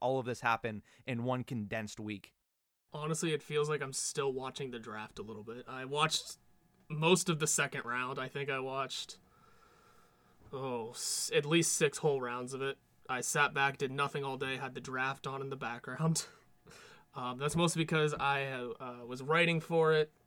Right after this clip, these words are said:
Speaker 2: for the hockey writers for the Penguins and their picks, which we will discuss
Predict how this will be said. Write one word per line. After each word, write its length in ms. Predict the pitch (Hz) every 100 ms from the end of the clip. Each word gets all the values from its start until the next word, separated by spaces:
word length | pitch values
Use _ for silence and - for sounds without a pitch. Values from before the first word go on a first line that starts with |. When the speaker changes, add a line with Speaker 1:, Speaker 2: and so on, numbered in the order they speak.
| _ -
Speaker 2:
for 100 | 139
the 200 | 139 131
hockey 280 | 143 143 147
writers 300 | 139 135 -
for 80 |
the 60 | 131
Penguins 460 | - 131 135 135 131
and 120 | 123
their 160 | 127
picks, 340 | 123 139 127 -
which 180 | 107 -
we 120 | 117
will 100 | 95
discuss 920 | - - - - - 156 160 - -